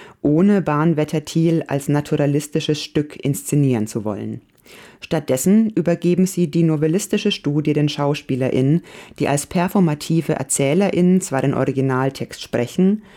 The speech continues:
aber auch immer wieder in die Figuren schlüpfen, das Geschehen kommentieren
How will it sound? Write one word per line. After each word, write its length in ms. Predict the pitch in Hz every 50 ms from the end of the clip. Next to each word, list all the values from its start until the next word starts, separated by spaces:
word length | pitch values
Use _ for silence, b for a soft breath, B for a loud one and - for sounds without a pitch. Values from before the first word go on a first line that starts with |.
| B B B B B
aber 220 | B 135 127 151 -
auch 140 | 208 -
immer 320 | - - 180 196 214 208 160
wieder 280 | 151 165 165 - 156
in 100 | - 139
die 80 | 131 139
Figuren 440 | - - 139 - 165 170 196 202 185
schlüpfen, 560 | 185 - 165 156 - - - 170 160 156 151
das 220 | - 131 - -
Geschehen 420 | - 139 - - 143 147 147 151 151
kommentieren 840 | - - 143 143 139 143 139 - - 165 175 175 180 190 190 185